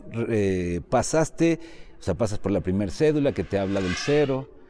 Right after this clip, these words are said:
o de los números, y luego va creciendo y te habla de pi. Entonces ya que sabes quién es pi, el círculo, la trigonometría, en fin, te va llevando de la mano en una pequeña historia donde tú vas eligiendo, interactúas con alguna parte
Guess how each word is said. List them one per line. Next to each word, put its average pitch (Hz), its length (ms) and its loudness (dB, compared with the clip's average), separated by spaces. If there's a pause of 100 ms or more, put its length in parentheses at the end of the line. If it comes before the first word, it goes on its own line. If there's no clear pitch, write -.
(200)
o 78 120 -2
de 92 80 4
los 92 160 0
números, 120 720 2
y 101 80 -2
luego 110 180 4
va 104 120 2
creciendo 135 480 0
y - 20 -2
te 98 100 -2
habla 95 160 0
de 98 120 0
pi. 139 480 2 (320)
Entonces 107 260 -2
ya 151 100 6
que 151 140 -4
sabes 117 240 0
quién 110 180 0
es 107 80 -4
pi, 147 380 4
el 110 100 0
círculo, 139 680 2
la 110 140 2
trigonometría, 107 1040 2
en 113 140 -4
fin, 147 180 2 (240)
te 113 120 2
va 165 180 6
llevando 180 800 4 (420)
de 113 140 2
la 120 160 6
mano 131 400 2 (140)
en 131 180 4
una 156 220 4
pequeña 135 360 -2
historia 143 460 2
donde 117 220 2
tú 151 160 0
vas 151 200 0
eligiendo, 143 540 2 (640)
interactúas 113 680 2
con 143 160 2
alguna 139 340 2
parte 185 380 2